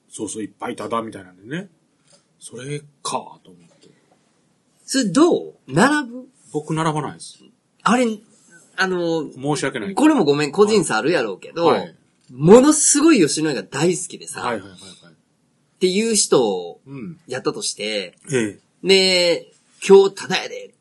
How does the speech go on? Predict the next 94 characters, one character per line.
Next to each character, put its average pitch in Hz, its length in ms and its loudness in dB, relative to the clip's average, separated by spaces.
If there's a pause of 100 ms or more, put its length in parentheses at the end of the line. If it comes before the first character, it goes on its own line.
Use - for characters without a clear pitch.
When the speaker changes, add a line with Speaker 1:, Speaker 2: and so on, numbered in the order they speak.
Speaker 1:
は 131 100 -4
い - 20 -2
は 107 60 -6
い - 40 -14
は - 60 -14
い。 - 40 -10
Speaker 2:
で、 - 60 -10
一 220 240 -2
時 233 60 -6
間 180 160 2
待 110 120 -10
っ - 20 -20
た 117 60 -12
ら 110 160 -16
た 139 60 -6
だ 160 80 -6
や 107 60 -10
で。 - 260 -20
Speaker 1:
は 117 180 -6
い。 90 80 -16
Speaker 2:
っ - 60 -20
て - 180 -14
な 104 120 -14
っ - 40 -20
た 147 120 -16
と 113 100 -12
し - 100 -12
た 98 100 -12
ら、 110 240 -2
Speaker 1:
行 98 60 -4
か 135 80 -4
な 113 60 -6
い - 20 -2
で 92 60 -4
す。 - 260 -4 (640)
Speaker 2:
い 220 60 2
や、 - 200 4 (100)
や 494 140 8
っ - 60 -8
た 370 120 2
ら 240 80 2
も 202 100 4
し 214 60 -2
か 208 80 4
し - 40 -4
て 123 80 -6
並 208 280 4
ぶ 190 220 -8 (180)
か 339 160 2
も 233 80 -2
し - 120 -6
れ 113 60 -4
へ 85 120 -16
ん。 - 60 -20
俺、 104 300 -10
Speaker 1:
あ 156 140 6
ー、 - 0 -
Speaker 2:
俺 151 120 8
や 147 100 0
っ 120 40 -6
た - 100 -10
ら。 87 180 -18
Speaker 1:
そ 95 40 -20
う 101 80 -20
な - 0 -
ん 117 100 -8
で - 20 -12
す 120 220 -16
か。 123 80 -20
え 117 40 -20 (560)
え。 175 40 0
Speaker 2:
い - 20 6
や、 190 100 6
も 180 240 4
う、 - 20 -10 (100)
あ 170 120 0
の、 160 100 -2
た 196 160 0
だ 302 120 6
じ 269 60 2
ゃ 214 40 2
な 190 140 2
く 185 100 -10
て 151 80 -4
も 104 140 -8
食 127 120 -12
べ 123 120 -6
る 120 80 -8
人 - 180 -8
や 101 80 -10
っ - 80 -20
た - 100 -20
ら。 - 100 -20 (120)
Speaker 1:
あ 120 60 -10